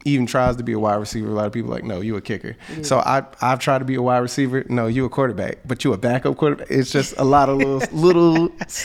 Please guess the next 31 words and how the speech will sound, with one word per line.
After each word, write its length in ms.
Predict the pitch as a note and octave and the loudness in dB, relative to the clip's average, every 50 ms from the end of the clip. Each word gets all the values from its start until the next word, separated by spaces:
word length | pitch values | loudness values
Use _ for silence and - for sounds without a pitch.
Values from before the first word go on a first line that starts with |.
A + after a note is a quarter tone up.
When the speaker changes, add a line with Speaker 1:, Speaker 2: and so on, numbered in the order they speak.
| - - - - - - | -10 -10 -10 -8 -4 0
Speaker 1:
stuff 240 | - D3+ C#3+ D3 | 0 0 0 0
like 240 | C3+ C#3 C3 B2 A#2 | -2 -2 -2 0 2
Speaker 2:
They 60 | C3 | 2
Speaker 1:
that 100 | - A3+ | 2 2
that 40 | A3+ B3+ | 4 4
Speaker 2:
trying 100 | G#3 F3 | 4 4
to 40 | E3+ F3 | 4 2
Speaker 1:
definitely 200 | E3+ G3+ G3+ G3 F#3 | 2 2 2 2 2
Speaker 2:
play 60 | F3 | 0
you, 40 | E3 | -2
Speaker 1:
just 100 | D3+ D3+ | -2 -2
Speaker 2:
man. 320 | D#3 D#3+ D#3+ E3 E3+ G3+ - - - | -4 -4 -4 -4 -4 -6 -8 -12 -16
Speaker 1:
stuck 280 | - - - C#3 B2 A2+ | -8 -2 -2 -2 0 0
with 120 | A#2 A#2 | -2 -4
me. 120 | A#2 B2 C#3 - - _ | -4 -6 -8 -12 -12 _
It's 80 | G3 G#3+ | -6 -2
just 120 | B3+ F4 | 0 0
Speaker 2:
Yeah. 240 | F4 - - - B2 G#2 | 0 0 0 0 -2 -4
Speaker 1:
fine. 100 | A#2+ D3+ D#3 | -6 -10 -12
It's 80 | - C4+ | -6 -2
Speaker 2:
Yeah, 180 | C#4 C4+ F3+ | 0 0 0
Speaker 1:
fine. 80 | C#3+ - | 0 -4
Speaker 2:
it's 140 | E3+ - - | -8 -14 -10
cool. 280 | - - A3+ D#3 D3 - - - - - - - - - - - - _ _ _ - - - - - - - - - - | -4 -4 -4 -4 -4 -12 -18 -20 -20 -20 -20 -20 -20 -20 -20 -20 -20 _ _ _ -20 -20 -20 -20 -20 -20 -20 -20 -14 -6
Speaker 1:
What 60 | - | 0
about 200 | C3+ C#3+ C#3 - | 2 2 2 0
you? 100 | C#3 A#2+ A2 - - - - - - - - - | -4 -8 -8 -12 -18 -18 -20 -14 -14 -14 -4 0
Speaker 2:
Um, 360 | F#3+ G3+ G#3 G#3 G#3 G3+ F#3 | 2 4 6 6 4 4 2
I 120 | G#3+ B3 - | -2 -2 -2
think, 320 | - D4+ D4 C4 F#3+ - - | 0 2 2 2 0 0 0
honestly, 680 | E3 G3 G#3 G3+ F#3 - - G3+ G3+ F#3+ F#3 F3+ F3 | 0 0 0 0 -4 -2 0 0 2 2 0 -2 -4